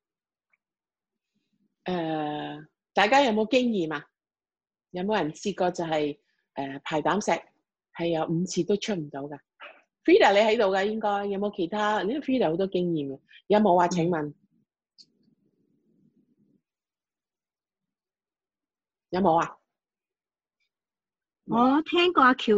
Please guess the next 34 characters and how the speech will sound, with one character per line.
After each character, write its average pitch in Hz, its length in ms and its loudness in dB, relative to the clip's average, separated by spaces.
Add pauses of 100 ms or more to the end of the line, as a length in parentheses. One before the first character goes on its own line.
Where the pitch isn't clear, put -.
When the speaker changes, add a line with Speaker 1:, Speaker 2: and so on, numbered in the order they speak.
Speaker 3:
麗 208 280 4
試 226 220 -2
過 226 220 2
咯。 269 240 2 (1000)
Speaker 1:
哦， 170 220 -6 (300)
請 226 180 2
講 320 80 6 (140)
啊， 294 140 2
不 302 120 0
如 262 40 2 (680)
你 190 100 0
講 208 80 4
啊。 220 200 2 (1400)
Speaker 3:
嚇？ 220 80 4 (120)
Speaker 1:
我 262 80 6
哋 302 100 6
見 277 160 6
唔 226 60 2
見 262 100 6
得 294 160 6
你 214 100 4
㗎？ 202 140 4
Speaker 3:
誒。 - 40 -14 (480)
Speaker 1:
我 262 40 -8
見 302 160 -2
唔 254 40 -2
見 269 80 -2
得 330 80 4
你 311 80 2
嘅 233 120 2
樣 185 320 0
㗎？ 214 240 0 (600)
Speaker 3:
等 208 120 -4
先， 240 180 -2